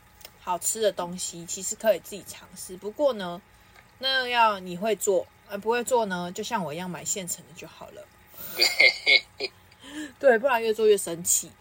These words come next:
Speaker 1: 不过我也是曾经有成功的经验啦，就是因为我自己很喜欢吃凉糕哦，然后因为之前在疫情期间，我就没有办法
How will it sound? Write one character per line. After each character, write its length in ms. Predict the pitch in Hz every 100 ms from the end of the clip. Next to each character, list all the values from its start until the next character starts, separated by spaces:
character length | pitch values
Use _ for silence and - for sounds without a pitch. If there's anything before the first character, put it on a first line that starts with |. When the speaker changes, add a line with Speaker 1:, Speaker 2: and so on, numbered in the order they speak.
| _ _
Speaker 1:
不 120 | 302
过 180 | 392 370
我 100 | 285
也 120 | 220
是 160 | - 294
曾 240 | 226 202
经 120 | 214
有 140 | 240 165
成 240 | - 175
功 160 | 185 190
的 80 | 165
经 280 | - 170
验 140 | 170 170 -
啦， 60 | - _ _ _ _ _
就 80 | -
是 100 | 226
因 120 | 262
为 240 | 262 254 233 _ _
我 140 | - 202
自 120 | -
己 120 | 226
很 120 | 208
喜 140 | 208 190
欢 180 | 170 185
吃 540 | - 190 185 185 190 - -
凉 320 | 170 165 175
糕 280 | 185 175 165
哦， 200 | 156 147 - _ _ _ -
然 120 | 190
后 240 | 208 254
因 100 | 247
为 100 | 262
之 80 | 254
前 140 | 240 202
在 120 | 214
疫 140 | 254
情 200 | 196 180
期 140 | 180 175
间， 160 | 196
我 100 | 190
就 100 | 175
没 120 | 233
有 40 | 214
办 180 | 214 208
法 280 | 180 139